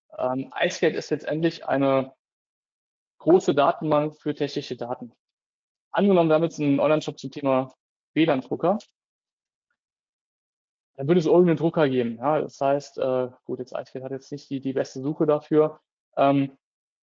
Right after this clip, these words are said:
aber angenommen, wir haben jetzt hier diesen Etikettendrucker, für den wir einen Drucktext verfassen möchten.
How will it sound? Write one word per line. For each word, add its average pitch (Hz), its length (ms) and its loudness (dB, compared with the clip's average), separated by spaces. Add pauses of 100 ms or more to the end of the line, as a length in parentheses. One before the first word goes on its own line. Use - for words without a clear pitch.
(160)
aber 143 160 0
angenommen, 165 240 4
wir 151 40 6
haben 156 80 4
jetzt 147 100 -4
hier 147 100 2
diesen 139 200 -2
Etikettendrucker, 139 680 -4
für 131 160 0
den 135 240 0
wir 131 440 2
einen 123 160 0 (120)
Drucktext - 540 -16
verfassen 131 460 -18 (840)
möchten. 127 480 -6